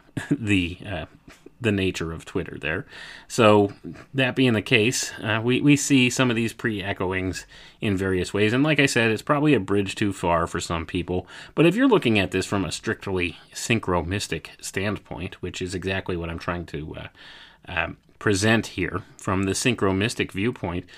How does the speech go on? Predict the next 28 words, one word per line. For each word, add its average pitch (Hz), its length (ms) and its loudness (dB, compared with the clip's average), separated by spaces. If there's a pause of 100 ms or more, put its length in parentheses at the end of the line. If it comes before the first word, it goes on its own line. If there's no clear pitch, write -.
(320)
there's 180 180 8
always 208 440 0
these 104 200 0
weird 139 380 2
connections 117 760 -2 (120)
between 101 320 -2
this 87 160 -4
stuff 82 340 -4
that, - 240 -8
like 110 160 -6
I 117 80 -4
said, 92 240 -4
it's - 140 -6
a 95 60 -4
bridge 123 320 -2
too 180 140 0
far 131 280 0
for 120 100 -4
some 101 220 -4
people. 87 340 -6
Some 90 180 -6
people 92 280 -4
might 92 220 -6
think 98 180 -4
it's 90 100 -8
coincidence 95 640 -4
or - 100 -8
there's 85 220 -4